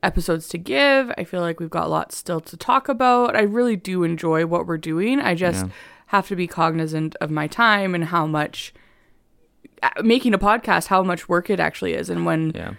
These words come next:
Speaker 1: you know, going back to school and having more on my plate now, it's just,
Speaker 2: Mm-hmm.
Speaker 1: you know.
Speaker 2: This, uh, this isn't something that we've even talked about at all, at all, actually, so I'm just gonna bring it up now. It, it,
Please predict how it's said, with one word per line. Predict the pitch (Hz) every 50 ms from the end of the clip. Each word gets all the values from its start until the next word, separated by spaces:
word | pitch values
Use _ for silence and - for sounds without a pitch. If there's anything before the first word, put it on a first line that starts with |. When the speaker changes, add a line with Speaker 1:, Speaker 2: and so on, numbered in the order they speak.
| _ _ _ _
Speaker 1:
you | - 185
know, | 170 160
going | 156 - 170 170 170 165
back | 160 156 160 -
to | - 175 160
school | - - - 185 175 160 160 156 156 156
and | 151 156 156
having | 160 156 156 151 156 156 156 151 151 147 156 165 _ _ _ _ _ _ _ - - -
more | 214 220 226 220 208 196 190
on | 180 170
my | 160 156 -
plate | - - 180 180 - -
now, | 165 151 151 151 156
it's | 175 180 - - -
just, | 175 165 127 104 107 107
Speaker 2:
Mm-hmm. | 104 95 90 90 - - _ _ _ _ - 214
Speaker 1:
you | 185
know. | 165 - - 170 185 190 - - -
Speaker 2:
This, | - - 101 107 113 131 135 131 - - - - - _ -
uh, | - - - 80 117
this | 135 139 147 143 - 151
isn't | 139 127 117 117
something | 120 113 101 98 101 92
that | 98 98 92
we've | 101 110 117
even | 110 98 92 87 90
talked | 92 90 90 90 -
about | 85 92 92 90 82 - - -
at | - 85 92 92
all, | 90 - - -
at | 110 104
all, | 101 107 123 120 98 85
actually, | 85 87 - - - 76 82 85
so | - 92
I'm | 90
just | 85 - -
gonna | 92 85
bring | 82 80
it | 78
up | - -
now. | 104 107 101 92 - - - - -
It, | - - - -
it, | 92